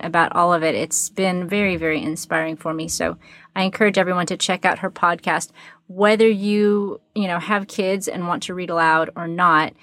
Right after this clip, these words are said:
if you're interested in podcasting, just look at how she does stuff. She's just been extremely professional, I think, in everything that she's done. And I've been very inspired by her. Just in the process of us scheduling this interview, I was asking her all these questions. "How'd you do this?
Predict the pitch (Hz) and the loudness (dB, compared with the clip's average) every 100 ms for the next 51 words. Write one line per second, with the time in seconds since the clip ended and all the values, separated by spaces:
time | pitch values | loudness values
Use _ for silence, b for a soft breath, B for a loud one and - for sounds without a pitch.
0 | b _ 175 180 - 208 196 190 175 - | b _ -4 -2 0 0 0 0 -2 0
1 | 156 - 143 151 - 151 - - 208 202 | 0 2 0 0 0 0 0 -2 -2 2
2 | 214 214 208 185 - 170 151 151 - - | 2 2 0 0 0 0 -2 -2 -6 -4
3 | 175 170 - 170 - 175 170 - - - | -4 -4 -4 -4 -2 -2 -2 -4 -8 2
4 | 233 220 190 165 - 160 - 143 143 B | 4 4 2 -2 -2 -2 0 -2 -2 B
5 | B B - 165 170 156 143 165 160 160 | B B -6 -4 -2 0 -2 -2 -4 -4
6 | - - 156 156 160 151 151 151 151 160 | -4 -4 -4 0 2 4 4 2 0 -2
7 | 160 156 156 170 165 165 - 160 156 160 | -2 -2 -4 -4 -4 -6 0 2 2 2
8 | 165 165 170 214 - 208 196 175 185 180 | 0 0 2 2 4 4 4 0 0 -4
9 | 165 160 - - 165 165 170 170 170 165 | 0 0 0 0 0 0 -2 -2 -2 -4
10 | - 165 165 170 165 156 - 175 - 180 | -6 -6 -2 0 0 0 -2 -2 -4 -2
11 | 156 160 160 - 160 175 165 247 254 226 | -2 -2 -4 -8 -8 -8 -8 -2 0 2
12 | 214 208 - | 0 -2 -8